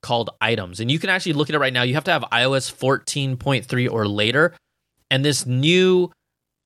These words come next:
Items tab is specifically for third-party items. Now, remember, Apple has not revealed or announced or released their AirTags. So preemptively, they're announcing that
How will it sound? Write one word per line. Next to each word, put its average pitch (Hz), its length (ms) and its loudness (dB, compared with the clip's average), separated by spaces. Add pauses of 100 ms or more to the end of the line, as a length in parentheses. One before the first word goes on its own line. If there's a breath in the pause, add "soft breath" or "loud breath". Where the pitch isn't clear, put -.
(160)
Items 156 360 2
tab 110 420 0 (360)
is 123 140 -2
specifically 160 640 0
for 123 560 0 (400)
third-party 120 760 0
items. 123 320 0
Now, 120 140 0
remember, 131 640 -2 (500)
Apple 135 400 0
has 147 400 0
not 131 460 0 (100)
revealed 127 720 0
or 131 280 0
announced 127 580 -2
or 127 160 0
released 127 420 0
their 143 140 0
AirTags. 160 720 -4 (800)
So 139 260 0
preemptively, 120 1040 -2 (640)
they're 139 180 0
announcing 139 440 -2
that 117 240 0